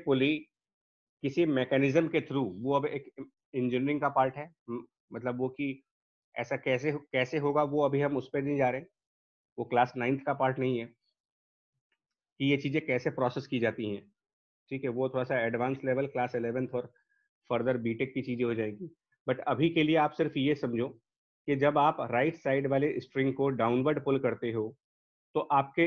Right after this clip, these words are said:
इसी, इसी पुलिंग फोर्स को पुली दूसरे साइड पर ट्रांसफर कर देता है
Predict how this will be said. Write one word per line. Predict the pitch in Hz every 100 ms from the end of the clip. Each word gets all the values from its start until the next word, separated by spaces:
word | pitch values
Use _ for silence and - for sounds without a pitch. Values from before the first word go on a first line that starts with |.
| 165
इसी, | 160 180 190 -
इसी | 135 196
पुलिंग | 196 160 151 151
फोर्स | 143 135 127
को | - 135 160 - _ _ _ _ _ _ _ _ -
पुली | 139 160 175 - - _ 123
दूसरे | 113 151 143 175 196
साइड | 165 147 151
पर | 143 156
ट्रांसफर | 156 131 123 147
कर | 139 135
देता | 127 127 123
है | 117